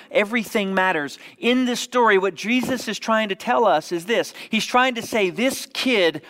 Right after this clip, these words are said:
wanted totally out of their life. So he hit the road. Now, we would say it was just sowing wild oats. It was way more than sowing wild oats.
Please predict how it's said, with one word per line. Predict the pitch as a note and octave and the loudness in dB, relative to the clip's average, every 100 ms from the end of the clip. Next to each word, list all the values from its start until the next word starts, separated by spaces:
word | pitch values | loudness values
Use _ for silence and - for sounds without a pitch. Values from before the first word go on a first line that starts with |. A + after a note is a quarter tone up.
| - - | -16 -2
wanted | F#3+ G3+ F#3+ C#3+ - | 4 4 2 -2 -10
totally | - - A3 C#4 C4 G3 E3 D#3 - | -12 -6 2 4 4 2 2 -2 -4
out | G#3 F#3 E3+ - | 0 0 0 -2
of | D#3+ C3+ | -4 -2
their | C#3 C3 | -2 0
life. | B2+ B2+ A2+ G2+ - - _ _ _ _ _ _ _ _ _ _ _ _ _ _ | 0 -2 -4 -12 -20 -20 _ _ _ _ _ _ _ _ _ _ _ _ _ _
So | - E3+ | -2 0
he | F3+ | 2
hit | G3 | 0
the | G3 | 0
road. | G#3 D#3 G#2+ - _ _ - - - | 2 0 -4 -16 _ _ -20 -8 2
Now, | D#3+ | 2
we | F3 C4 | 4 2
would | B3+ | 0
say | - A#3 G#3+ | 0 0 2
it | F#3 | 0
was | F3 | -2
just | G#3+ - | -4 -4
sowing | A#3 G3+ F#3 | 0 2 2
wild | F3 E3+ D#3+ D#3 | 4 4 4 2
oats. | F3+ D3+ - | 0 -2 -4
It | F#3 | -6
was | D#3 C#3+ | -6 -2
way | F3 F3+ | 0 0
more | D3+ C#3 | -2 -4
than | C3 | -6
sowing | - C#3+ B2+ A#2+ | -4 -2 -2 0
wild | A#2+ A#2 A2+ | 0 0 -4
oats. | A2 G2+ - | -8 -12 -18